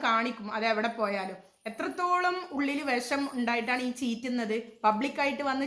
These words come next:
ചീറ്റുന്നത്, എത്രത്തോളം ഉള്ളിൽ ദുഷ്ടചിന്തകൾ വെച്ചിട്ടാണെന്ന്. ഒരു സ്ത്രീ എന്ന് പറഞ്ഞാൽ അത് വെറും കാമത്തിന് വേണ്ടി മാത്രമുള്ള ഒരു മനുഷ്യനാണോ ഒരു സ്ത്രീ എന്ന് പറഞ്ഞാൽ?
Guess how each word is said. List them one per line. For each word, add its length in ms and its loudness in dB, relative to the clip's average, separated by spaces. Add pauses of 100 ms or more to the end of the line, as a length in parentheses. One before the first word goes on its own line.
ചീറ്റുന്നത്, 500 -4 (680)
എത്രത്തോളം 800 4 (200)
ഉള്ളിൽ 340 -2 (400)
ദുഷ്ടചിന്തകൾ 760 -2 (100)
വെച്ചിട്ടാണെന്ന്. 640 -2
ഒരു 180 0
സ്ത്രീ 180 -2 (140)
എന്ന് 220 2
പറഞ്ഞാൽ 460 2 (500)
അത് 160 0
വെറും 220 4 (100)
കാമത്തിന് 480 0
വേണ്ടി 180 0 (100)
മാത്രമുള്ള 460 2
ഒരു 100 -2 (960)
മനുഷ്യനാണോ 680 2 (680)
ഒരു 180 0
സ്ത്രീ 180 -2 (120)
എന്ന് 160 -2
പറഞ്ഞാൽ? 340 0